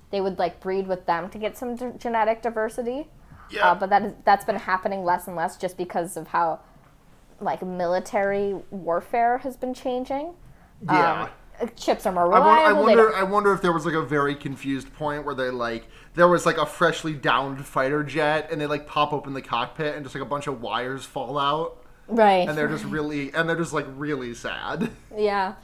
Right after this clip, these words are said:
Speaker 1: Well, I, I can't fuck this. Jeez.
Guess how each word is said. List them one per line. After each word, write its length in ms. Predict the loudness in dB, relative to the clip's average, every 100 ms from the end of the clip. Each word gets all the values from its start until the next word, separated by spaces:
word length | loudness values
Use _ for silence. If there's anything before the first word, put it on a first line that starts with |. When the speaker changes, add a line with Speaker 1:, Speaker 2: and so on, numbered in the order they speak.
| -20 -6
Speaker 1:
Well, 100 | -2
I, 160 | -2 -2
I 100 | 0
can't 260 | 6 6 6
fuck 320 | 6 6 6
this. 420 | 6 6 4 -4 -18 -20 -20
Jeez. 720 | -12 0 8 10 8 4 -6